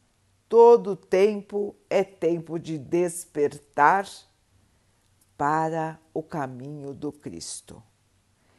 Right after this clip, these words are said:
E qual é o caminho do Cristo, irmãos? O amor, a bondade, a caridade,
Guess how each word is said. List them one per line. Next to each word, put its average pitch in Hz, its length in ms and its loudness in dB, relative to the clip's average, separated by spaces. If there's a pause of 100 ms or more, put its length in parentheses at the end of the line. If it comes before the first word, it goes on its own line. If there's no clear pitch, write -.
(140)
E - 60 -10
qual 320 300 2
é 220 60 6
o 208 40 2
caminho 165 480 -4
do 147 140 -8
Cristo, 208 520 -12
irmãos? 123 880 -14 (800)
O 131 140 -10
amor, 123 480 -12 (1160)
a 139 120 -4
bondade, 143 1160 -2 (480)
a - 140 -18 (200)
caridade, 131 1400 0